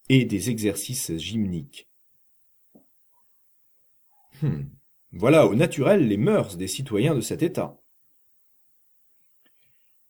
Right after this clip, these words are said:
Il pourra bien, pendant sa jeunesse, mépriser les richesses, mais son attachement pour elles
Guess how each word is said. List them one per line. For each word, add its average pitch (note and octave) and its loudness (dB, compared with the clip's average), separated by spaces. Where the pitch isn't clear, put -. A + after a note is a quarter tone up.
Il F#3+ -2
pourra F3+ 0
bien, F3 0
pendant C3+ -2
sa G2+ -6
jeunesse, G2+ -4
mépriser C#3+ 2
les C#3+ 0
richesses, - -8
mais F#2 -4
son D3+ -2
attachement F3+ 0
pour A2 -2
elles A#2+ 0